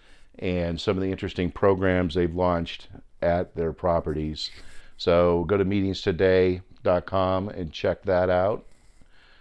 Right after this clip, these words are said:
Um, and then also Lori Tenney here, uh, just wrote a six ways to empower women in the workplace story. That's on our homepage, so that's some great tips there.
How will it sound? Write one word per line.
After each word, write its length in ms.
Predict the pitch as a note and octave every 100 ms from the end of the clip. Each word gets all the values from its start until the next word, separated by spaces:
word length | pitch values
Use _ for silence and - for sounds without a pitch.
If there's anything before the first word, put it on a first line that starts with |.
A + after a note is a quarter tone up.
| _ -
Um, 560 | F2+ F2 E2+ E2+ F2
and 400 | - F#2+ F2 F2
then 380 | F2+ F2 F2+ F2
also 720 | F2 G#2 G2 - G2+ F#2 F#2 - - -
Lori 340 | G#2 G2+ G2+ F#2
Tenney 440 | - G#2+ G#2+ G2+
here, 480 | F#2 G2+ G2 G2 A2 G#2
uh, 240 | F#2 F2+
just 220 | F2 F2+
wrote 240 | F#2+ F#2 F#2
a 120 | F2
six 300 | - A2+ -
ways 320 | G#2 F#2+ F2+
to 160 | - F#2
empower 380 | E2+ F2+ F#2 F2+
women 360 | G2 F#2+ F#2+
in 200 | D#2+ E2
the 80 | E2
workplace 680 | F2 C3+ - - G#2+ G2 F#2
story. 540 | - G#2+ G2+ A2+ B2+ - - - _ -
That's 280 | A2 G#2+ -
on 160 | A2
our 180 | G#2 G2+
homepage, 800 | G2 G#2+ G#2+ A2+ G#2+ A2+ B2+ -
so 180 | G#2 F#2
that's 300 | G2 G2 -
some 240 | F2+ F#2+
great 320 | E2+ G2+ -
tips 300 | - G2 -
there. 460 | - G2+ G#2 A2